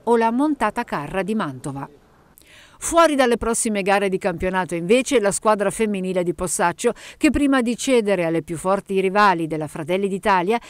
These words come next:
si è però presa il lusso di prevalere almeno nella sfida di Terna, otto a sei. Senza storia l'ultimo incontro della loro avventura contro la Caccialanza a Milano.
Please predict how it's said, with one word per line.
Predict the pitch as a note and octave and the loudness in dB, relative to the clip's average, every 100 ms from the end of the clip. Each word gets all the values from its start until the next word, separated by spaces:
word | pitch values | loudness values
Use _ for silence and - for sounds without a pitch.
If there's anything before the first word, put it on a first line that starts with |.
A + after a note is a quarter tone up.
| - | -14
si | - G4 | -2 -2
è | |
però | G4 D4+ G#3 B3+ | 2 2 4 2
presa | A#3 G3+ F#3 | 0 -2 0
il | F#3+ | -2
lusso | F#3 B3+ - C4 | -2 -4 -4 -2
di | G#3+ | -2
prevalere | C#4 D4 B3 G3 F3+ | -2 -4 -2 0 -2
almeno | E3 E3+ G3+ C4+ D#4 | -2 -2 0 0 -2
nella | C4+ C#4 C#4+ | -2 0 0
sfida | C#4 - A3 A3+ | -4 -4 -2 0
di | A3 | -2
Terna, | - F#3+ D#3 D#3+ E3 - | -4 -4 -4 -6 -10 -8
otto | - F3 - G3 | -6 -6 -4 -6
a | G#3 | -4
sei. | - E3 C3 C3 _ - - - - - | -4 -4 -6 -10 _ -20 -20 -20 -20 -8
Senza | - D#4 C#4 C4+ | 0 0 2 0
storia | - A#3+ A3+ A3+ A3+ | 0 2 2 2 0
l'ultimo | A3+ A3+ - A3 G3+ | 0 -2 0 -2 -4
incontro | G3 C4+ A#3 F3 F#3 | 0 2 0 -2 -4
della | F#3 F3+ | -2 0
loro | F#3 F#3+ | 0 0
avventura | F3 F#3 F3+ F#3+ F3 E3 E3+ _ | -2 -2 -4 -4 -2 -2 -4 _
contro | G3+ G3+ F#3+ | -4 -4 -4
la | F3 D3+ | -4 -4
Caccialanza | E3 D#3+ A#3+ A3+ D3 D3 A3 - | -6 -4 -2 0 -2 -4 -4 -2
a | |
Milano. | A3+ A#3+ A3 C3 C3 | -2 -2 -2 -6 -10